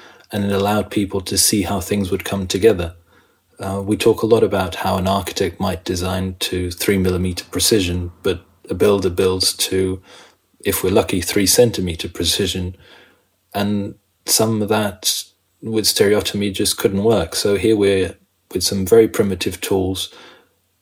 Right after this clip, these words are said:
talking about some very, very precise, uh, measurements and construction, which is fascinating.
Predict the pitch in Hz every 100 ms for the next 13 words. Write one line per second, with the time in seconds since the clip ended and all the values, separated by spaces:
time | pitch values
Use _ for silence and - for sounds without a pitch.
0 | _ - 101 107 95 98 95 - 101 92
1 | 95 101 98 92 95 87 - - 98 95
2 | 87 - - - 92 90 87 87 - 95
3 | 90 87 87 - 90 98 - 101 90 -
4 | 87 87 - 87 95 90 - - - -
5 | 92 82 -